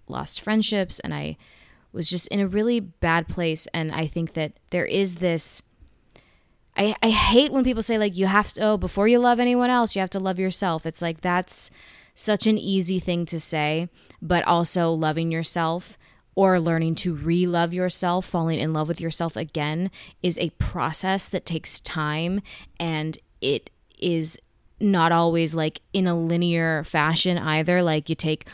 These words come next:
one step forward, you take four steps back, you take, like, it's, it's constant and it's evolving. Um, and when people love you and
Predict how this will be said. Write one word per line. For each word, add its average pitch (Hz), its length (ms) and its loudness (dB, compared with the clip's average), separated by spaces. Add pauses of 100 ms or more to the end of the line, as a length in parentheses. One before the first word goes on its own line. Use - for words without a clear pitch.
(120)
one 165 160 -2
step 160 240 0
forward, 185 340 2
you 175 80 -2
take 156 220 -4
four 165 200 -2
steps - 280 -6
back, 180 320 0
you 170 80 -6
take, - 180 -10
like, 190 200 0
it's, - 180 0 (320)
it's - 240 -6 (300)
constant 196 520 0
and 160 140 -4
it's - 140 -4
evolving. 156 680 0 (460)
Um, 160 440 -2 (380)
and 175 380 2 (220)
when 180 320 0
people 180 680 0
love 175 400 0
you 156 440 -4 (520)
and 160 480 -2